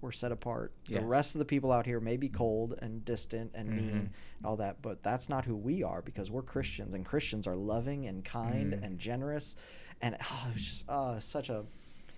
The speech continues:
Speaker 1: such a powerful moment.
Speaker 2: Wow.
Speaker 1: But honestly, I'm glad, when I asked you what your favorite trip was, I'm glad you didn't turn it around on me 'cause I would not be able to tell you. I, like, I have no
Speaker 2: <laughs>
Speaker 1: idea.
Speaker 2: Yeah.
Speaker 1: Too many places, too many things, learned too many lessons, and
Speaker 2: Yeah.
Speaker 1: love it all.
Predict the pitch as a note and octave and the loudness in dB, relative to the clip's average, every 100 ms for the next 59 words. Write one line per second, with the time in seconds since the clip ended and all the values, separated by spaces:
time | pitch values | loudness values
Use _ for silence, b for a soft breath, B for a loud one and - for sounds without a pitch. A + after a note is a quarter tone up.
0 | B - D3+ B2+ B2+ A2+ A2+ G#2+ G#2 G#2+ | B 0 2 6 6 6 2 0 -2 -4
1 | G#2 F#2+ F#2 F2+ F#2 - - C#3 D#3 D#3 | -2 0 -2 -4 -12 -16 6 10 12 10
2 | C#3+ C3 C3+ C3 C#3+ D3 C#3+ C#3 C#3 C3 | 8 10 10 10 8 10 8 6 6 6
3 | A#2 A#2+ B2+ B2 A#2+ B2 A#2+ A2+ A2+ A#2 | 6 6 4 4 2 0 2 2 4 4
4 | A#2 A2+ A#2+ A#2 A2 A#2+ A2+ A2+ A#2 B2 | 4 4 2 2 2 0 2 2 2 2
5 | B2+ - - C3 G2+ F#2 G#2+ A2+ G#2 - | 0 0 0 0 0 -2 -2 0 -2 -2
6 | G2 F#2+ F2+ G#2+ - G#2+ G2 - B2+ C3 | -2 -2 4 8 8 8 -2 -2 6 12
7 | G3+ D3 D3 A2+ A#2+ A2 G2+ G2 G2 F2+ | 12 12 8 8 4 4 4 2 2 0
8 | E2 B B B B - G#2+ G#2 G2 F#2+ | 0 B B B B -2 6 6 6 4
9 | C3 D#3 D#3 C#3 C3 B2+ B2+ B2 - C3 | 2 2 4 6 6 6 2 2 0 2
10 | C3 B2+ A#2 A2+ A2+ G#2+ A#2+ A#2 A#2+ A#2+ | 2 2 2 0 -2 -6 -2 2 2 4
11 | C3 B2 A#2 A2+ A2 A2+ A2 A2 A#2 B2 | 2 2 4 2 0 -2 -4 -4 -6 -10
12 | - B2 A#2+ A2 A2+ A2 F#2+ G2 - A#2 | -10 -8 -6 -6 -4 -4 -4 -6 -8 -4
13 | G#2 G#2 G#2+ A2+ | -4 -2 -2 -4